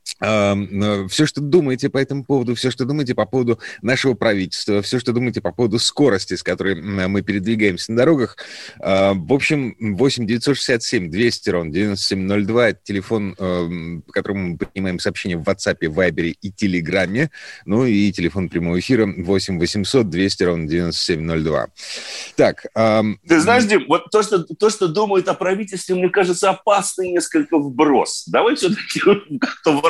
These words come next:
Speaker 2: рамках приличия.
Speaker 1: Не, п-, п-,
Speaker 2: Э,
Speaker 1: погоди. Критиковать власть конструктивно у нас ещё никто не запретил. Госдума тут, конечно, с ума сошла. А,
Speaker 2: Да,
Speaker 1: значит,
Speaker 2: я вот
Speaker 1: да.
Speaker 2: об этом же.
Speaker 1: Ц-, целых три <laughs> охранительных законопроекта, э, на этой неделе внесли туда.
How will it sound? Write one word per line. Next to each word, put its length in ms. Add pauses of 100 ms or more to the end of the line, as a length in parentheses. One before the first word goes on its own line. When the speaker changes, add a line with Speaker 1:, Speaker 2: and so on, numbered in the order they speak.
Speaker 2:
рамках 360
приличия. 540
Speaker 1:
Не, 20
п-, 160 (120)
п-, 80
Speaker 2:
Э, 40
Speaker 1:
погоди. 460 (300)
Критиковать 560
власть 400
конструктивно 640
у 60
нас 200
ещё 200
никто 240
не 120
запретил. 480
Госдума 440
тут, 180
конечно, 300
с 120
ума 180
сошла. 440 (280)
А, 280
Speaker 2:
Да, 320
Speaker 1:
значит, 120
Speaker 2:
я 140
вот 120
Speaker 1:
да. 80
Speaker 2:
об 120
этом 240
же. 220
Speaker 1:
Ц-, 420
целых 320
три 220
<laughs> 0
охранительных 720
законопроекта, 680
э, 380
на 160
этой 200
неделе 260
внесли 360
туда. 280